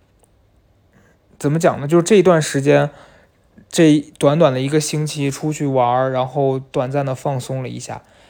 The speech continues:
然后你又从这个旅-，旅行的过程当中产生了很多新的感受。回来之后也因为寄养这个事儿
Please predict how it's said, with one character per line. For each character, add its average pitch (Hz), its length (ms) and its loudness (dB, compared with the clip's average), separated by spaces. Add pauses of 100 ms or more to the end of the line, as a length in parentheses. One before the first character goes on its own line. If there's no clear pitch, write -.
(160)
然 135 140 -4
后 151 100 0
你 131 120 -2
又 139 220 2
从 131 520 -6 (920)
这 - 140 -6
个 135 120 2
旅-， 131 200 -2 (160)
旅 147 100 -6
行 127 160 -2
的 139 80 -2
过 151 140 2
程 131 160 0
当 135 180 0
中 131 400 0 (800)
产 139 240 -2
生 135 140 -2
了 139 80 0
很 135 180 -4
多 127 140 -6
新 - 180 -6
的 131 120 -4
感 110 180 -6
受。 - 240 -14 (840)
回 135 160 0
来 147 160 6
之 139 140 0
后 139 180 0
也 127 140 0
因 147 220 -2
为 143 200 2 (120)
寄 - 180 -2
养 131 220 2
这 143 120 2
个 135 140 -2
事 139 100 -4
儿 131 360 -2